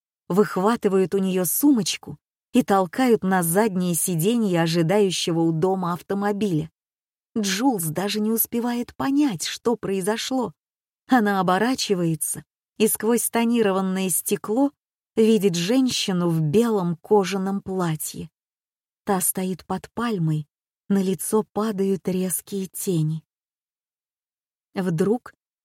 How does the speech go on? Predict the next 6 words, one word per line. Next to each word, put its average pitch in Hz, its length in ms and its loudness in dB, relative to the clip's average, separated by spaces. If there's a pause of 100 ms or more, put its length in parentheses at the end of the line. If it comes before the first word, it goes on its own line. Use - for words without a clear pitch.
кто-то 311 400 0
натягивает 220 840 2
на 196 160 0
голову 196 460 2
Джулс 180 500 -2
мешок 185 640 -2